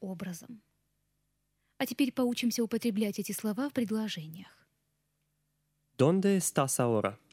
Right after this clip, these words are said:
Speaker 1: Где ты сейчас находишься?
Speaker 2: Tenemos demasiado trabajo.
Speaker 1: У нас слишком много работы.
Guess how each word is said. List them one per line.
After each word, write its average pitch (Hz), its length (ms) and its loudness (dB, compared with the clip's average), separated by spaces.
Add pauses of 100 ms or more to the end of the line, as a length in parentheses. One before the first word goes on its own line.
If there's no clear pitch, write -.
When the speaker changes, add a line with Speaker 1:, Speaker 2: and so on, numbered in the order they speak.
(500)
Speaker 1:
Где 240 280 4
ты 494 120 -2
сейчас 320 440 -2
находишься? 190 680 -6 (1160)
Speaker 2:
Tenemos 165 680 2
demasiado 135 680 0
trabajo. 117 560 0 (480)
Speaker 1:
У 254 80 2
нас 226 240 2
слишком 359 600 0
много 269 300 2
работы. 226 560 -4